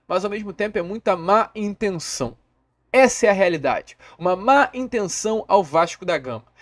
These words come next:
Eles deixam de comercializar ingressos, dez mil ao vascaíno, no jogo contra o Atlético Mineiro, onde há torcidas aliadas e colocam no Brasil e Argentina torcedores juntos. Será que é apenas incompetência?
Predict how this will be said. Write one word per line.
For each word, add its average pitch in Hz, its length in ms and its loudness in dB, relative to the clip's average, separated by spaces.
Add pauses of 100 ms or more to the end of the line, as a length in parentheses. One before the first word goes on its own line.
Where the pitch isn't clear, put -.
(120)
Eles 147 220 -6
deixam 254 340 0
de 220 80 -10
comercializar 202 720 -2
ingressos, 165 640 -2
dez 202 540 0
mil 214 240 -2
ao 180 160 0
vascaíno, 165 680 -2 (240)
no 170 100 -4
jogo 175 240 -4
contra 175 280 -2
o - 20 2
Atlético 196 420 2
Mineiro, 170 360 -2 (200)
onde 180 300 -4 (220)
há 254 260 12 (180)
torcidas 202 760 -2 (100)
aliadas 175 720 6 (400)
e 175 80 -6
colocam 196 560 8 (200)
no 185 100 -2
Brasil 180 340 4
e 277 40 10
Argentina 220 580 0 (180)
torcedores 214 640 0 (140)
juntos. 185 500 -2 (1120)
Será 220 300 2
que 220 120 0
é 190 40 6
apenas 180 340 -2
incompetência? 165 840 -4